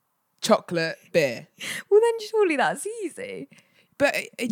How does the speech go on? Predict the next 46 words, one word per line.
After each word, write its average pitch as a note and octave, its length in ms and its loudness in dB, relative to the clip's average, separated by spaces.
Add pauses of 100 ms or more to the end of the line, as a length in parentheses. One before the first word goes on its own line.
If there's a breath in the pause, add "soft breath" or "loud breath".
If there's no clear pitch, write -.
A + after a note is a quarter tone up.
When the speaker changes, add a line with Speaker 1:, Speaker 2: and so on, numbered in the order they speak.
Speaker 1:
just C4+ 60 6
Speaker 2:
wanna C4 120 4
Speaker 1:
feels - 100 2
Speaker 2:
get G3+ 80 4
them A3 100 -2
s-, G3 80 -2
Speaker 1:
boring. C#4 440 6
Speaker 2:
in A3+ 60 2
something F#3+ 180 -4
special. F3 680 -6
Speaker 1:
It A#3+ 80 -2
just C#4+ 240 -2
feels C#4 240 -6
like, B3 220 -2
you A#3+ 100 -10
know, B3+ 220 -6
and A#3+ 260 -10
I A#3 80 -6
feel C4 160 -8
like C4 120 -4
with A#3 100 -8
my A3 140 -6
mum, G#3+ 220 -8
I D#3+ 120 -4
can E3 180 -6
always D#3+ 240 -4
think D#3+ 300 -8
of D3+ 260 -6 (680)
a F3 60 -2
bit E3+ 200 2
of E3 100 -6
an E3+ 120 -4
out D#3+ 200 -2
of D#3+ 120 -10
the E3 80 -8
box - 280 -6
present D#3 440 -8
or D3+ 120 -8
something D#3 280 -6
that's D#3+ 100 -12
different D#3+ 380 -6
every D3 260 -8
year. D3+ 480 -6 (320)
Speaker 2:
<laughs> - 340 -10
Speaker 1:
I G#3 120 4
don't, C4+ 280 4